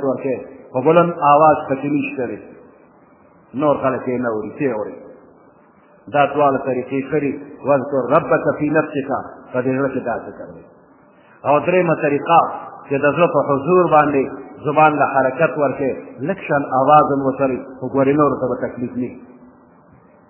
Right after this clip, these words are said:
ودون الجهر من القول. پیغمبر علیه السلام د شپې د ابوبکر صدیق رضی الله تعالی عنه مکان ته ورسېده، په مانځه کې هغه مشغول و، تلاوت یې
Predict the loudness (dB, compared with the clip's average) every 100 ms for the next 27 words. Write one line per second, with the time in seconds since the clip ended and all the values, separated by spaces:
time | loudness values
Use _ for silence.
0 | _ -4 -2 0 0 -2 0 0 -2 -4
1 | -6 -6 -4 -4 -4 -12 -20 -20 _ _
2 | _ _ _ _ _ _ _ _ _ _
3 | _ _ _ _ _ _ _ _ _ _
4 | _ 0 2 4 4 4 0 0 2 2
5 | 0 -10 -18 -20 -20 -10 -8 -6 -4 -2
6 | -2 -2 -2 -2 -2 -2 -4 -4 -4 -4
7 | -4 -4 -4 -2 -2 -2 0 0 0 -2
8 | -6 -4 -4 -4 -4 -4 -4 -4 -4 -6
9 | -8 -18 -20 -18 -4 0 0 0 -2 0
10 | -2 0 -4 -4 -4 -4 -4 -6 -14 -12
11 | -4 0 2 0 -4